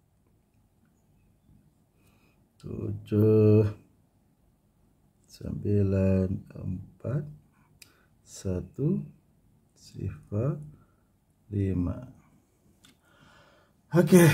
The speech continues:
ini. Satu, dua, tiga, empat, lima.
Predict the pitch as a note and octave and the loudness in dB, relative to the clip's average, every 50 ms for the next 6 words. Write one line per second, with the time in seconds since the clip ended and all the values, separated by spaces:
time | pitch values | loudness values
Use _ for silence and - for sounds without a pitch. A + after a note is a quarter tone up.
0 | - - C#3+ C#3 C3+ A2+ G#2 G#2 - - - - - - - - - _ _ _ | 4 4 6 6 4 2 0 -6 -12 -16 -18 -20 -20 -20 -20 -20 -20 _ _ _
1 | _ - - G#2+ G#2 G2+ - A2 G#2 G2 F#2+ G2 G2+ G2+ G2+ G2+ G2+ G#2 - - | _ -10 -6 -6 -6 -2 -2 0 0 0 0 0 2 4 4 4 2 0 -8 -16
2 | - _ _ _ _ _ _ - G#2 G2 G2+ G2 F#2+ - F#2+ F#2 F#2 E2 F#2 F#2 | -20 _ _ _ _ _ _ -6 -4 0 0 0 0 -2 -4 -4 -4 -2 0 0
3 | F#2+ F#2 F2 E2 D#2+ E2 | 0 0 0 -2 -4 -8